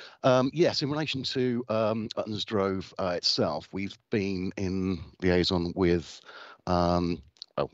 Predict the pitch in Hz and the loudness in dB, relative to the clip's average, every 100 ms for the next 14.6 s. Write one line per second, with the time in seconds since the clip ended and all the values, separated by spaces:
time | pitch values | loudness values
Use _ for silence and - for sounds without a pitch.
0 | - - 76 64 - _ _ - _ - | -8 -8 -8 -12 -18 _ _ -20 _ -2
1 | 95 87 82 98 - 107 - 104 101 - | 0 0 -2 -4 0 -2 0 -2 -4 -10
2 | - - - 92 92 92 101 98 95 95 | -18 -8 -2 2 2 0 -2 -2 0 -2
3 | 95 - 104 101 104 87 87 90 90 - | -4 -2 0 2 2 2 2 0 -2 -6
4 | - - 80 73 67 73 76 - - 90 | -12 -10 -10 -8 -8 -6 -6 -4 0 2
5 | 90 87 87 92 87 90 82 78 92 90 | 2 2 2 2 2 0 0 -4 -4 -2
6 | 87 - 92 87 80 85 85 82 87 101 | 2 2 2 0 -2 -2 -2 -2 0 0
7 | 78 73 - - - 87 85 95 90 80 | 0 -4 -12 -14 -2 0 2 2 0 0
8 | 82 85 85 - - - 82 87 82 71 | -4 -2 -2 -4 -6 -4 -2 0 0 0
9 | 73 - - 78 82 - - 85 82 76 | -2 -6 -6 -4 0 0 0 -2 0 -2
10 | - - - - - 95 82 80 73 - | 0 -2 -2 -4 0 0 0 -2 -6 -18
11 | - - 90 - 120 87 82 80 78 78 | -18 -8 -2 2 2 2 -2 -6 -8 -8
12 | 73 76 73 73 76 73 78 82 82 73 | -8 -8 -8 -6 -8 -8 -12 -6 -4 -4
13 | - - - - - - 73 73 78 87 | -4 -8 -8 -20 -20 -8 -2 0 0 -2
14 | - - 90 - - | 0 4 4 2 -2